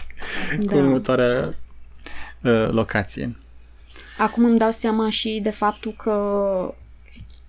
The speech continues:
Speaker 1: chiar dacă ești în chirie și îți plătești chiria, nu e suficient. Uh, trebuie să-ți faci, uh, treaba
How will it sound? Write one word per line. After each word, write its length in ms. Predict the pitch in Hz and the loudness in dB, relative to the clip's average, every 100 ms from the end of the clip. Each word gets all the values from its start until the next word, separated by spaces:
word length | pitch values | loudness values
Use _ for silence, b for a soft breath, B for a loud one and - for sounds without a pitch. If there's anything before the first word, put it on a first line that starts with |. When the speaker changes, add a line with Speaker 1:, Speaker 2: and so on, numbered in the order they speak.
| - | -6
Speaker 1:
chiar 220 | - 214 | 2 2
dacă 240 | 208 226 233 | 2 0 2
ești 260 | 220 - | 0 2
în 120 | 220 196 | 2 2
chirie 340 | 214 208 208 | 0 2 2
și 140 | - | 2
îți 180 | 202 - | -2 -4
plătești 600 | - 185 - 208 254 - - | -2 -2 2 0 0 -4 -8
chiria, 460 | - 185 185 190 | -4 -2 0 2
nu 280 | 196 202 247 | 4 4 6
e 140 | 247 | 4
suficient. 1000 | 180 - 180 175 - - 165 147 196 - - - - - - - - - - - - - - - - - - - B B B B - | 2 -2 -4 -6 -4 -4 -2 0 -2 -4 -14 -16 -14 -12 -12 -14 -20 -14 -14 -14 -18 -20 -20 -20 -20 -20 -20 -20 B B B B -6
Uh, 320 | 220 214 202 - | 0 2 2 0
trebuie 320 | 220 208 220 | 0 2 2
să-ți 280 | 226 202 - | 2 0 0
faci, 540 | - 214 220 - - 226 214 | 2 2 2 -2 -4 -2 -2
uh, 300 | 196 196 190 - | -2 -4 -8 -4
treaba 1200 | 214 214 208 208 214 214 208 202 226 240 247 | 2 4 4 4 4 4 4 2 0 -4 -6